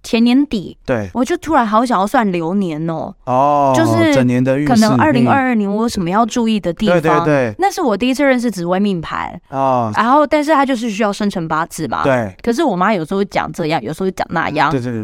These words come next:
Speaker 1: 我为了这个，我特地去户政事务所去申请那个出生证明，才发现上面的数，数，数字真的跟我妈讲的都没有一样哎。
Speaker 2: <laughs> 出生证明这件事情其实也不一定是准确的，因为很多人会晚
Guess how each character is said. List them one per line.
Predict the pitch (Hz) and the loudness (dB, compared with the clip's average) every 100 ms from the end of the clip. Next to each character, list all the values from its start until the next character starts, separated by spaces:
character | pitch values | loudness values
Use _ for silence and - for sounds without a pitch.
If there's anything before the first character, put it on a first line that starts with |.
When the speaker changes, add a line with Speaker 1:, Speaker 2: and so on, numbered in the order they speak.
| 101 | -4
Speaker 1:
我 | 190 | 0
为 | 285 | 2
了 | 262 | 2
这 | 254 | 0
个， | 226 | -2
我 | 170 | -2
特 | 233 | -2
地 | 220 202 | -2 -4
去 | - | -4
户 | 214 226 | -4 -4
政 | 208 196 | -2 -4
事 | - | -4
务 | 175 160 | -4 -4
所 | 151 82 170 165 | -6 -8 -8 -10
去 | - - 240 | -14 -4 -2
申 | 202 - - 220 | -2 -4 -2 0
请 | 214 175 | 0 -2
那 | |
个 | 180 | -4
出 | 175 175 | -4 -8
生 | 170 170 | -4 -2
证 | 165 - - | -2 -4 -8
明， | - 170 165 _ _ _ _ | -12 -12 -14 _ _ _ _
才 | - 220 | -2 0
发 | 233 285 | 2 2
现 | 302 285 | 2 0
上 | 294 254 | 2 4
面 | 233 | 2
的 | 180 185 | 0 -2
数， | - - | -6 -14
数， | 185 - - | -16 -16 -16
数 | - - 233 | -8 -4 -2
字 | 240 | -2
真 | 202 262 | -2 0
的 | 285 | 0
跟 | 254 330 | 2 4
我 | 240 | 4
妈 | 202 247 | 2 0
讲 | 185 | -2
的 | 160 165 | -4 -4
都 | 254 359 | 0 2
没 | 392 | 2
有 | 220 | 0
一 | 190 | 2
样 | 254 220 | 2 2
哎。 | 135 95 - _ - - | -2 -6 -12 _ -8 -2
Speaker 2:
<laughs> | 180 - - - | -4 -4 -18 -6
出 | 277 330 | 0 2
生 | 311 302 | 2 2
证 | 311 269 | 4 4
明 | 214 214 | 4 4
这 | 269 | 2
件 | 269 | 2
事 | 247 285 240 | 0 -2 -2
情 | 170 170 | -4 -4
其 | 185 | -4
实 | 180 180 | -2 -2
也 | |
不 | 143 233 | -2 0
一 | |
定 | 220 | 2
是 | 226 | 0
准 | 156 120 | -2 -4
确 | - 180 | 0 0
的， | 117 98 | 0 -4
因 | 202 233 | -2 0
为 | |
很 | 170 | 0
多 | 165 | 0
人 | 185 | 0
会 | 196 | 0
晚 | 147 | 0